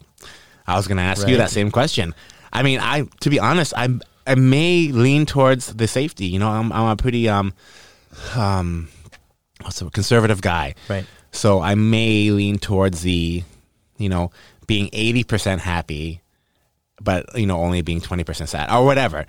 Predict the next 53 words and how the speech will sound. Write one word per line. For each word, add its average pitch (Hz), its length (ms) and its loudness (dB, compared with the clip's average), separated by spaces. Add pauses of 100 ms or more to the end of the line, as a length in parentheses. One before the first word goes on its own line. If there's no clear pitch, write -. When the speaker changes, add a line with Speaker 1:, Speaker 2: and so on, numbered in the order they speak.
Speaker 2:
Right. 110 160 -2
Speaker 1:
You 117 60 2
know, 117 140 2
whatever 104 260 2
that 92 120 0
ratio 98 380 0
is 65 240 -10 (440)
to, - 120 -2
like, 92 160 0
know 101 220 2
Speaker 2:
Instead 101 60 4
Speaker 1:
that, 98 60 2
Speaker 2:
of 95 60 -2
Speaker 1:
like, 98 80 -2
Speaker 2:
feeling 113 260 -2
hundred 104 240 -6
percent 98 240 -10
happy 95 340 -6
Speaker 1:
Yeah. 92 200 -4
Speaker 2:
and 85 280 -8 (340)
hundred 92 160 -8
percent - 300 -14
sad. - 160 -16 (320)
Speaker 1:
Then 110 140 0
having 101 260 -2
the 92 60 -2
possi-, 87 340 -2
like, 98 180 -8
hundred 113 260 -2
percent 110 200 -2
happy 98 420 -2 (400)
with 104 160 0
the - 80 -4
possibility 90 600 0
of 82 140 -4
feeling, 90 280 -4
like, 82 140 -6
the 90 80 -2
worst 85 340 -6
I've 85 80 -6
ever 85 180 -4
felt 82 260 -6
in 65 60 -12
my 73 80 -8
life. 71 180 -10
'Cause - 120 -6
I 120 80 2
remember, 147 320 2
uh, 92 160 -2
feeling 101 320 -2
pretty 92 260 -4
low. 85 300 0 (120)
Speaker 2:
Yeah. 98 180 -10